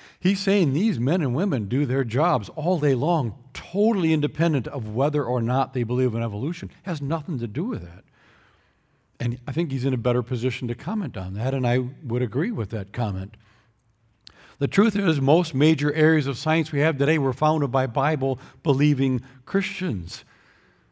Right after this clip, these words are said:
Science owes its origins to Christianity. If you'd like a few examples,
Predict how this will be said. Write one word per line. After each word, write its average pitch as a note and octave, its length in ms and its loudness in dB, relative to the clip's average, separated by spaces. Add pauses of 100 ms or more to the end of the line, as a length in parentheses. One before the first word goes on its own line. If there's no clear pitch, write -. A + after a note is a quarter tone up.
(200)
Science D3 580 -4
owes C#3+ 300 -6
its B2 220 -4
origins A2 840 -6 (580)
to D3 100 -2
Christianity. C#3 960 -2 (280)
If C#3+ 160 -4
you'd B2+ 140 0
like D3 240 2
a D3 40 -2
few C#3+ 200 0
examples, C#3 760 -2